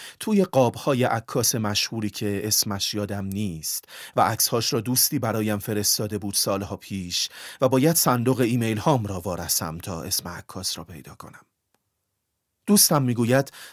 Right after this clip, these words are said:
تبلیغ یک سس ایتالیایی است. یک سس تازه به بازار آمده که چاشنی سیب دارد. می‌گویم نخوردم. می‌گوید تحفه‌ای هم نیست. می‌پرسم خورده‌ای خودت؟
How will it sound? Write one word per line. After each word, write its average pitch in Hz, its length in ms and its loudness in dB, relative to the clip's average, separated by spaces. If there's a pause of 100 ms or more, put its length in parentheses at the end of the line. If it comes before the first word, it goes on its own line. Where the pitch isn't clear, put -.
تبلیغ 131 540 4
یک 123 260 4
سس - 360 2
ایتالیایی 95 800 -4
است. - 340 -4 (300)
یک 170 220 4
سس - 340 4
تازه 117 540 0
به 110 120 -2
بازار 104 480 0
آمده 110 540 0 (220)
که 131 120 -4
چاشنی 110 640 -2
سیب - 360 0
دارد. - 500 -14 (420)
می‌گویم 127 480 2 (280)
نخوردم. - 520 -4 (920)
می‌گوید 131 500 2 (320)
تحفه‌ای 175 440 4
هم 104 220 -2
نیست. - 500 -12 (420)
می‌پرسم 139 540 2 (340)
خورده‌ای 123 460 2
خودت؟ 104 500 -4